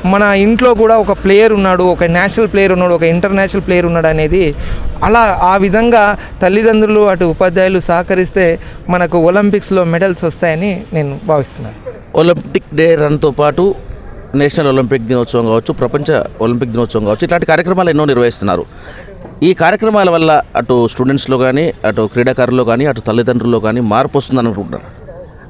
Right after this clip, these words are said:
Speaker 1: మార్పు వస్తుంది, ఎందుకంటే మార్పు రావాలి. ఈ మధ్య కాలంలో ఏంటంటే కొద్దిగా స్-, ఈ, ఈ సెల్ ఫోన్స్ వచ్చి కొద్దిగా చెడు వ్యసనం వచ్చింది. ఇది ఇప్పుడు, ఇప్పుడు కూడా కొద్దిగా పబ్లిక్ తెలుస్తున్నది.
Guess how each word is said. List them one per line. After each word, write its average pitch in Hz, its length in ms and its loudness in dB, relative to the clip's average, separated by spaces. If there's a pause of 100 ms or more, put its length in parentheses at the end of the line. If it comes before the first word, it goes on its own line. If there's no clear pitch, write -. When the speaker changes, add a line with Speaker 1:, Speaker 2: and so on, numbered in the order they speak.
(120)
Speaker 1:
మార్పు 214 360 2
వస్తుంది, 196 520 0
ఎందుకంటే 190 600 0
మార్పు 185 420 0
రావాలి. 165 600 0 (360)
ఈ 196 140 2
మధ్య 214 320 2
కాలంలో 208 540 2
ఏంటంటే 190 440 0
కొద్దిగా 196 400 0
స్-, - 540 -12
ఈ, 175 100 2 (380)
ఈ 185 240 2
సెల్ 220 300 0
ఫోన్స్ 233 320 0
వచ్చి 214 200 -2
కొద్దిగా 170 280 0 (180)
చెడు 196 140 2
వ్యసనం 202 420 0
వచ్చింది. 170 500 0 (380)
ఇది 202 180 0
ఇప్పుడు, 262 240 2
ఇప్పుడు 240 260 0
కూడా 226 160 2
కొద్దిగా 208 320 0
పబ్లిక్ 208 420 0
తెలుస్తున్నది. 180 760 0